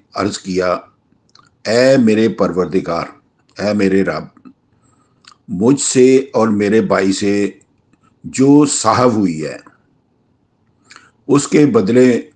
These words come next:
मुझे भी माफ़ फरमा और मेरे भाई को भी माफ़ फरमा।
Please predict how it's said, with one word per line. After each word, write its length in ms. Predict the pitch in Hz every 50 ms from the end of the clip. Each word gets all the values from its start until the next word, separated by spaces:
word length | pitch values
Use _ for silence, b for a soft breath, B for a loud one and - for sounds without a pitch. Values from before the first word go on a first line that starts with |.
| _ -
मुझे 380 | 90 92 104 104 95 123 123 127
भी 180 | 113 123 123
माफ़ 320 | 113 101 92 90 95 92 -
फरमा 300 | 104 92 95 95 87 85 87 90 - - _ -
और 140 | 95 95 95
मेरे 320 | 92 87 85 82 85 82 78
भाई 320 | 71 69 76 67 64 65
को 180 | 65 - 82 76
भी 120 | 76 82
माफ़ 340 | 78 76 73 71 76 78 -
फरमा। 300 | - 76 71 73 78 76